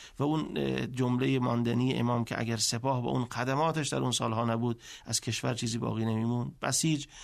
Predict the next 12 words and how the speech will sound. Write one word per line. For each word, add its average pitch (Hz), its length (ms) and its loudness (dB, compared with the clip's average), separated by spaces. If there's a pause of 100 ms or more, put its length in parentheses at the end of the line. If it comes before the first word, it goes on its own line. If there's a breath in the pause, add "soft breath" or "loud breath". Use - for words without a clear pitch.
(140 loud breath)
با 131 80 2
اون 131 160 2
افتخاراتش. 117 840 -2 (640 loud breath)
امام 214 380 4
اینجا 185 300 2
یک 190 240 0
مطلب 147 560 0
بسیار 170 500 4
مهمی 202 460 4
رو 190 120 4
مطرح 190 340 2
می‌کنه 175 480 2